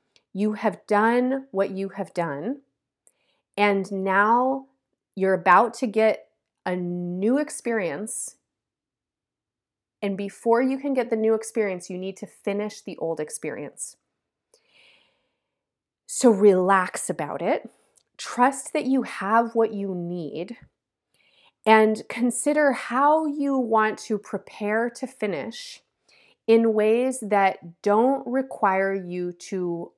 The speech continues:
uh, collect more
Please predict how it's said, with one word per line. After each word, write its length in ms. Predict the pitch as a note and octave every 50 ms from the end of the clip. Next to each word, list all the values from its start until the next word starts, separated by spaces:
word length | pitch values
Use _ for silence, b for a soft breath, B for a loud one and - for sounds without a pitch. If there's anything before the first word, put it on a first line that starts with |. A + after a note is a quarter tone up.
| _ -
uh, 440 | F3 F3 E3 D#3+ D#3 D3+ D3+ - - - _ _ _ _ _ _ _ _ _ _ _ _ _ _ _ _ _ _ _ _ _ _ _ _ _ _ _
collect 760 | - - A3+ A3 G#3+ G3 G3 F#3+ F#3+ G#3+ - - - - - _ _ _ _ _ _ _
more 760 | F3 E3+ F3 F3 F3 F3+ F3 D#3 D3 - - - - -